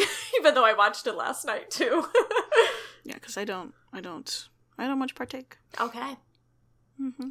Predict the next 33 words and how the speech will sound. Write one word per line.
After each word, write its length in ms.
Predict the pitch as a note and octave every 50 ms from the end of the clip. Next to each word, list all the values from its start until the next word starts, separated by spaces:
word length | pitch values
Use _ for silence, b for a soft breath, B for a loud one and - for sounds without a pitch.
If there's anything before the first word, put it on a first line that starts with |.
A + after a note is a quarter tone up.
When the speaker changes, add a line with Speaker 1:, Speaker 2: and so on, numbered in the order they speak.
| C4 -
Speaker 1:
Well, 280 | C4 B3 A#3+ - _ _ _ _ _ _ - _ _ _ _ _ _
we'll 200 | G#3+ G#3+ G#3+ A3+
see 240 | - - - E4+ A#4+ -
then. 260 | G4 D#4 C#4 B3 A3+ _ _ _
All 160 | - - B3
right. 200 | C4 E4 G#4 G#4+ - _ _ _ _ _ b b b b b b _ -
Those 240 | B3 B3 B3+ -
were, 200 | C#4 B3+ B3 B3
uh, 240 | A#3 A3+ A3 G#3+ A3 A3 - _ _ _ _
all 160 | - A3 A3+
the 60 | A3+ A3+
questions 420 | - B3 A#3+ A#3+ - A#3 G#3+ -
that 100 | - G#3+ G#3+
I 60 | A3
had 320 | A3+ A3 - F#3+ F3 E3 -
for 180 | - - F#3+ -
our 140 | - E3 G3+
fiftieth 540 | - - - G#3+ G#3 _ - G3+ F#3+ F#3+ -
episode 680 | G3+ F#3+ - G3 F#3+ - - E3+ - - - - - A3 _ _ _ _ _ _ _ _ -
recap. 800 | G3+ G3+ G#3 A3 A3 A3 - - - - - - - - - - - - _ _ _ _ -
Oh, 200 | C4+ F4 D#4 - -
actually, 340 | D4+ - - - F4+ E4+ E4 E4+
no. 460 | F#4 F4+ F4 C4+ A#3 G3 G#3 G#3 - _ A#3+
No, 220 | B3 C#4+ C4+ A#3 G3
if 200 | G#3 A#3 - C4
you, 220 | B3 B3+ C4+ C4+
um, 520 | C4+ C4 C4 A#3+ A3 G#3+ G3 F#3+ F#3+ G#3 A3 _ _ _ _ _ _ _ _ _ _ _ _ _ _ _ _ _ _ _ _ _ _ _ _ _ _ _
did 140 | A3+ G#3
I 120 | A#3 C4 D#4
even 180 | D#4 D4+ C#4+ C4
write 220 | B3 A#3 A3+ A3+ -
that 160 | C4 B3+ _
down? 360 | A3+ A3 G#3+ A3 A3+ B3+